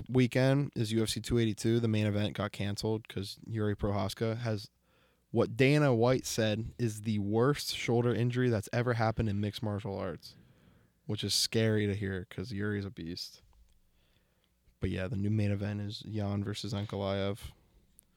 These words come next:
And Paddy the Baddy's fighting next weekend, so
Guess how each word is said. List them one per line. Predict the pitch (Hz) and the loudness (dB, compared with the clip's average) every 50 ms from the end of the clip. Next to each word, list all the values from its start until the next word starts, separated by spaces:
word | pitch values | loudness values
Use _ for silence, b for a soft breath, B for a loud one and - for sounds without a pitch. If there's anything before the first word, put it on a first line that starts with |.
| _ _ _ _ _ _ _ _ _ _ _ _ - | _ _ _ _ _ _ _ _ _ _ _ _ -8
And | 104 98 | 6 6
Paddy | - 110 101 101 98 98 95 - - | 6 6 6 2 -2 -4 -6 -8 -12
the | - 110 | -14 -12
Baddy's | 104 98 92 85 90 90 - - | -6 -4 -4 -4 -4 -6 -8 -10
fighting | - 95 95 - - - | -10 -10 -8 -8 -8 -10
next | - - - - | -10 -10 -10 -10
weekend, | - - - - - - - | -10 -10 -10 -10 -12 -12 -12
so | - - - - - | -12 -10 -10 -10 -10